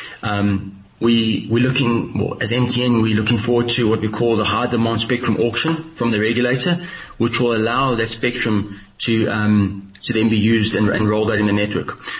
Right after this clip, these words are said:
I think the other key aspect is you're asking the question, how quickly? And that's the, that goes back to the previous, um, discussion we said in terms of modernizing the network.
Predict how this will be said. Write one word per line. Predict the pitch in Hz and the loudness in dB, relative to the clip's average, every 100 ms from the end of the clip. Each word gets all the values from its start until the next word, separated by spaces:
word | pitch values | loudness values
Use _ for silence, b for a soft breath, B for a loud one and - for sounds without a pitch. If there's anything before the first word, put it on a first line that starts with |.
| B B | B B
I | - | -6
think | - 180 180 | 0 0 0
the | 139 - | -2 -2
other | 160 175 180 185 | -2 0 -2 -4
key | - - - | -2 0 0
aspect | 135 135 123 120 | 0 -2 -2 -2
is | 120 110 | -2 0
you're | 98 | 0
asking | 131 - 127 | 0 0 -2
the | |
question, | - 120 104 | 0 0 0
how | 90 123 127 - | 0 0 -2 -2
quickly? | 135 - 95 87 - B B B | -4 -4 -8 -10 -16 B B B
And | - 110 | -2 0
that's | 143 175 | 0 -2
the, | - 135 | -2 -2
that | 95 127 139 - | -2 -4 -2 0
goes | 135 135 | 0 0
back | 131 123 | -2 -2
to | 127 | 0
the | 113 | -2
previous, | 110 - 135 127 117 - - | -2 0 2 2 0 -2 -2
um, | 110 104 | 0 2
discussion | - 104 127 120 117 | 2 -2 -2 0 0
we | 110 | 0
said | - 117 | 0 0
in | - 95 127 | 0 0 0
terms | 127 120 | 2 2
of | 117 | 4
modernizing | 110 113 117 117 110 107 | 2 2 0 0 2 2
the | 107 | 2
network. | 110 85 - | 0 -4 -4